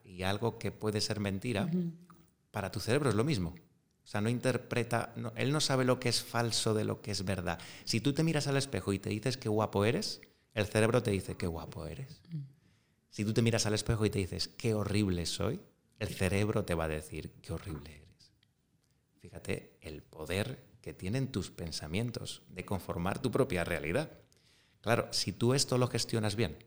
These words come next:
Speaker 1: eres consciente de ello y te preparas un personaje con todo su repertorio de pensamientos y emociones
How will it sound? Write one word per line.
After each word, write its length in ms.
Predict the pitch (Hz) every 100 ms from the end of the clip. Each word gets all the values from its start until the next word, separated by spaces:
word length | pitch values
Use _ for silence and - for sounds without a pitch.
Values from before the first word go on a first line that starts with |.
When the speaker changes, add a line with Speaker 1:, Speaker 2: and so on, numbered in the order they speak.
| _ _ _ _ _
Speaker 1:
eres 260 | 104 110 107
consciente 580 | - 98 - 95 95 95
de 160 | 92
ello 220 | 95 95 - _ _ _ _ _
y 120 | - 110
te 100 | -
preparas 460 | 95 98 104 -
un 80 | 110
personaje 760 | 107 104 - 92 101 - - - _ _ _ _ _ _ _ _ _
con 260 | 95 90
todo 400 | - 110 95 - - _ _
su 180 | - 110
repertorio 680 | 101 - 98 87 120 98 87
de 140 | 90
pensamientos 760 | - 95 - 90 95 107 117 107
y 40 |
emociones 760 | 101 98 - 117 104 - -